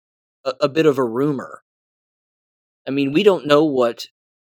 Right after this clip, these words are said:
I mean, we know for a fact that the shedding has killed people and that, and that people have gotten better from the shedding, but then the shedding has returned depending on the environment that they live in.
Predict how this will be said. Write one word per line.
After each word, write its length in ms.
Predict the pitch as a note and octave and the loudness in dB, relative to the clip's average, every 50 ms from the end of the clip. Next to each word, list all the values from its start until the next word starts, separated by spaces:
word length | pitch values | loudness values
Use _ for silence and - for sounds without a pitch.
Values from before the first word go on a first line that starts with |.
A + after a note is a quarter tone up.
| _ _ _ _ _ _ _ _ _ _ - | _ _ _ _ _ _ _ _ _ _ -6
I 40 | |
mean, 160 | D3 D3+ D#3 D#3+ | -4 -2 0 0
we 80 | E3 | 0
know 160 | E3 F#3+ G3 | 0 0 0
for 140 | F3+ - C#3+ | 2 0 0
a 20 | B2+ | -2
fact 340 | - - F#3 F#3 F#3 - | -2 -4 -6 -6 -6 -8
that 140 | - C3+ A#2+ | -12 -12 -8
the 80 | B2+ A2+ | -4 -2
shedding 460 | - - - - G3+ G3+ F3 C#3 B2 | -2 -2 0 -2 -2 -2 -2 -2 -4
has 220 | B2 B2+ A#2 - | -4 -6 -8 -8
killed 300 | - - F#3 E3 D3 B2 | -4 -2 -2 -2 -2 -4
people 480 | - - G2 - - - - - - _ _ _ _ _ _ _ _ _ _ _ _ _ _ _ _ _ _ _ _ | -6 -12 -16 -16 -16 -20 -20 -20 -20 _ _ _ _ _ _ _ _ _ _ _ _ _ _ _ _ _ _ _ _
and 120 | C3 C3+ C#3+ | -4 -2 -2
that, 100 | C#3+ B2+ | -2 -2
and 160 | - C#3+ C3+ C3 | -2 -4 -4 -4
that 180 | B2 A#2+ - | -4 -6 -6
people 260 | - E3+ D#3 D#3 C#3 | -10 -10 -8 -8 -6
have 160 | C#3 C3+ B2 B2 | -6 -8 -4 -4
gotten 400 | C3+ B2 B2 A#2 C3 A#2+ A2 A2 | -4 -4 -4 -6 -8 -14 -16 -6
better 320 | - C3 D#3+ E3+ E3+ D3 | -2 -2 0 0 0 -2
from 240 | - - C#3+ B2+ B2 | -4 -6 -6 -6 -4
the 80 | A#2+ | -4
shedding, 500 | A2+ - - C#3 B2+ A#2+ B2 A#2 A2+ A2 | -4 -4 -2 -2 -2 -2 -2 -4 -8 -10
but 160 | G#2+ A#2 A#2 - | -12 -14 -12 -10
then 160 | C3 B2+ B2 | -8 -8 -6
the 60 | A#2 | -6
shedding 400 | - - - C#3 C3 C3+ B2+ A#2 | -6 -4 -2 -2 -2 -2 -4 -6
has 240 | A#2 A#2 G#2+ - A2 | -8 -10 -10 -10 -12
returned 560 | G#2 G2+ - - - F3 E3 D#3+ D#3+ D#3+ D#3 | -12 -16 -12 -6 -4 -2 -2 -2 -2 -2 -4
depending 360 | C3+ - - C3+ B2+ C3 B2+ | -8 -6 -4 -4 -4 -2 -4
on 120 | B2 A#2+ A#2+ | -4 -6 -6
the 100 | A#2 A2+ | -6 -8
environment 600 | G#2+ G2+ G2+ B2+ C3 C#3+ D3+ D#3 D3+ C#3 C3 - | -8 -8 -6 -6 -4 -4 -4 -4 -4 -6 -6 -8
that 120 | B2+ A#2 | -12 -8
they 140 | - A#2+ A2+ | -6 -6 -6
live 280 | A#2 D3 F3+ G3 D#3 | -4 -2 -2 -2 -2
in. 340 | A#2 G2 F2 E2+ E2+ G#2 - | -4 -10 -14 -14 -16 -20 -20